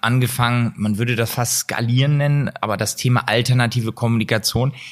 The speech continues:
eben vielleicht auch gerade, weil es so viel mehr bat als, oder bot als die klassische Werbung, groß und international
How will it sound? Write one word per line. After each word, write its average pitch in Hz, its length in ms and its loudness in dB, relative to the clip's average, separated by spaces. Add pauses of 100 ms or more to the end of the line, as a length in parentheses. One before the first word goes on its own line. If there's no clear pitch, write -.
(200)
eben 180 240 0
vielleicht 156 320 -2
auch 127 140 -2
gerade, 127 580 0
weil 117 400 0
es - 300 -4
so 110 200 -2
viel 110 220 -2
mehr 113 240 2
bat 107 320 0
als, - 340 -4
oder 95 160 0
bot 117 360 0
als 101 240 -2
die 104 200 -4
klassische 107 460 -2
Werbung, 107 480 0 (560)
groß 135 480 0
und 110 240 -2
international 113 840 2